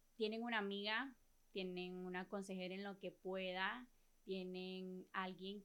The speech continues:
que les puede, si les gustan estos certámenes de belleza, les digo que se lancen, que es bonito, es bonito porque vas conociendo cosas nuevas,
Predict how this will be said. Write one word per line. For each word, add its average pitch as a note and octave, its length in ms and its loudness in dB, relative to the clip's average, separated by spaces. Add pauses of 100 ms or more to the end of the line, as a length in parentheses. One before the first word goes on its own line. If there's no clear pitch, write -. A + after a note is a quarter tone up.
que F#3 540 -2
les F#3 160 -4
puede, F#3+ 580 -2 (220)
si A#3 160 -4
les F#3+ 180 0
gustan F#3+ 320 -2
estos A#3 220 -6
certámenes G3+ 500 -2
de G#3+ 60 0
belleza, G3 360 0
les G3 160 -2
digo G3 280 -4
que G#3+ 180 -2
se G3 160 -4
lancen, F3+ 640 -4 (160)
que F#3+ 120 -2
es F3+ 60 -6
bonito, G#3 720 -2 (540)
es G#3 120 0
bonito G#3+ 520 -2
porque A3 260 -2
vas F#3 140 -2
conociendo G3+ 440 -2
cosas G#3+ 300 -2
nuevas, A3 540 2